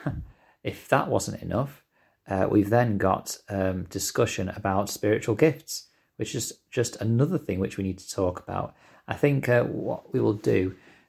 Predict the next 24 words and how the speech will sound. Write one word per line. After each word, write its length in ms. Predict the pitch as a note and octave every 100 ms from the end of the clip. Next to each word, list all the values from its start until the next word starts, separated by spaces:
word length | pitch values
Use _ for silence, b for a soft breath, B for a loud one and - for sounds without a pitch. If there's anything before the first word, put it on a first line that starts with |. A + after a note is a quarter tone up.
| -
uh, 180 | G2 F#2+
is 120 | -
we'll 80 | G#2+
start 420 | - - A#2 A2+
to 280 | - - G#2
kind 180 | - G#2
of 140 | F#2
consider 400 | - G2 - B2
that, 240 | F2+ F2+ -
but 100 | F#2+
we'll 160 | G2
need 200 | G2+ G#2 -
to 80 |
talk 200 | - G2+
more 180 | F#2+ G2
about 280 | F2+ F#2 -
that, 320 | F#2 F2+ - - F#2
uh, 140 | F#2
tomorrow, 560 | - F#2+ F#2+ F2 E2+ E2+ B B B
and 160 | G2+ G2+
then 200 | G#2+ G2+
probably 340 | - A2 G2
try 300 | F2+ - G#2+
and 240 | F#2+ F#2+